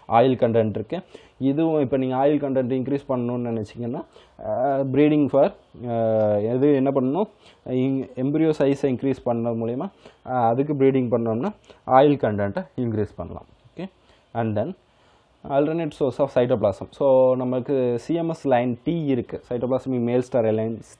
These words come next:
டி இருக்கு. இதுல என்ன ப்ராப்ளம் பாத்தீங்கன்னா, இது susceptible to helminthosporium.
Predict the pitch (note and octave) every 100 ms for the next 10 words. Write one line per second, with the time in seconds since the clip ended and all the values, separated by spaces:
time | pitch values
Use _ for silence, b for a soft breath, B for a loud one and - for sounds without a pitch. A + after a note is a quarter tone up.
0 | _ D3 D3 C3 G2+ A2 C#3 C3+ A#2 B2+
1 | F#3 F#3 C3 C3 C3+ A#2+ G#2 G#2 D3 -
2 | B D#3 B2+ B2+ C3+ - D#3 D#3+ D3 B2+
3 | G#2+ F3 - b b B2+ C#3 C3+ B2 A2
4 | - F#2+ -